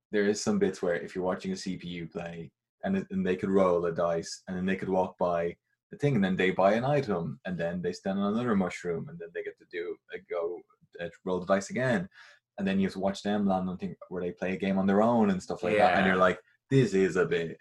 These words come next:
Speaker 1: you
Speaker 2: It
Speaker 1: know?
Speaker 2: is. It's not conducive to modern tastes in gaming
Speaker 1: No.
Speaker 2: at all.
Speaker 1: 'Cause, I mean, you could roll a one, and as you did multiple <laughs> times.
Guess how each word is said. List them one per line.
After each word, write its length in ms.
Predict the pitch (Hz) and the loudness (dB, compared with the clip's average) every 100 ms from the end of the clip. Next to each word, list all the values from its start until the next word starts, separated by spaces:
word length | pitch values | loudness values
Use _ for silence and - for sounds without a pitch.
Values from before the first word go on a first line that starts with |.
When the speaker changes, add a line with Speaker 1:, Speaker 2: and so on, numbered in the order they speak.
| _ | _
Speaker 1:
you 100 | 90 | -2
Speaker 2:
It 40 | |
Speaker 1:
know? 160 | 90 82 | 0 -2
Speaker 2:
is. 120 | 82 | -4
It's 160 | 82 - | -8 0
not 200 | 113 - | 0 0
conducive 440 | 98 90 - 85 | -6 -6 -8 -12
to 80 | 95 | -10
modern 440 | 87 87 85 85 85 | -6 -4 -4 -8 -12
tastes 440 | - 87 - - | -8 -8 -10 -18
in 120 | 78 82 | -18 -14
gaming 280 | 82 87 90 | -14 -10 -6
Speaker 1:
No. 80 | |
Speaker 2:
at 60 | 85 | -4
all. 340 | 85 82 85 - - | -2 -4 -8 -10 0
Speaker 1:
'Cause, 120 | 104 | 4
I 60 | |
mean, 140 | 104 101 | 4 6
you 120 | 110 | 4
could 160 | 113 98 | 4 4
roll 260 | 95 90 | 4 4
a 20 | |
one, 480 | 90 92 92 87 82 - - | 4 2 2 0 -6 -12 -8
and 220 | 90 85 82 | -6 -6 -12
as 120 | 82 | -12
you 120 | 78 | -2
did 220 | 107 101 - | 0 0 0
multiple 280 | 101 101 85 | -4 -4 -4
<laughs> 300 | 85 - - | -4 -4 -2
times. 160 | 139 | 0